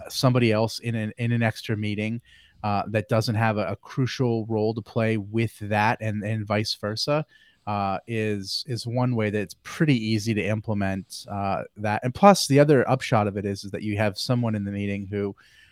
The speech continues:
um, is asking questions that don't, like, about things that don't i-, impact them directly. So they actually, it might not, uh, say the right thing, even though the, the thing might a-, end up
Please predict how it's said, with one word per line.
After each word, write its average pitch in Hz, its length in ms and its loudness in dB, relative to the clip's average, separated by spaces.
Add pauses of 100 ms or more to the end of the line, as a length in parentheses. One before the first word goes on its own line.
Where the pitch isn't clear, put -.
(140)
um, 95 320 -4 (800)
is 135 160 8
asking 123 400 6
questions 120 540 2
that 107 100 -2
don't, 113 260 0
like, 117 260 -4 (100)
about 117 340 0
things 117 200 -2
that 117 120 -4
don't 110 220 -2
i-, 120 80 -6 (120)
impact 120 380 2
them 107 260 -4 (280)
directly. 139 500 4
So 139 220 -2
they 120 120 4
actually, 131 380 2
it 117 60 0
might 117 160 0
not, 113 200 0 (440)
uh, 117 160 0 (240)
say 143 220 4
the 120 120 0
right 117 340 2
thing, 139 220 2
even 117 300 0
though 117 100 0
the, 104 180 -4
the 104 140 -8
thing 110 260 -4
might 104 140 -2
a-, 107 220 -6
end 117 120 -2
up 104 80 -4